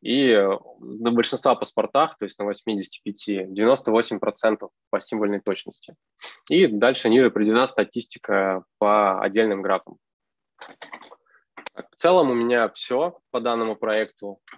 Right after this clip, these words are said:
Что, что готовил, то я рассказал. Если есть у кого, у кого какие-то вопросы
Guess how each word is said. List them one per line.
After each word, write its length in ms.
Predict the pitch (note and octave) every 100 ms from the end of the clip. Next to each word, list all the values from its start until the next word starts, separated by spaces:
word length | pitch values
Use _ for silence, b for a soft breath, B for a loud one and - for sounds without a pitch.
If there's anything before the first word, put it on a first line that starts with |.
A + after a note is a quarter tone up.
| _ _ _ _
Что, 240 | A2 G#2+ G2 -
что 260 | - A2 G#2 G2+
готовил, 360 | A#2 A2+ G#2+ G2+
то 80 | G#2+
я 100 | G#2
рассказал. 640 | G#2 - G2+ G#2+ D3+ - _ _
Если 300 | G#2+ A2+ A#2
есть 180 | A#2+ -
у 40 |
кого, 280 | - - A2
у 20 |
кого 240 | - A2 G#2
какие-то 320 | G2+ G#2 G#2
вопросы 580 | G2+ A2 C#3+ - C3+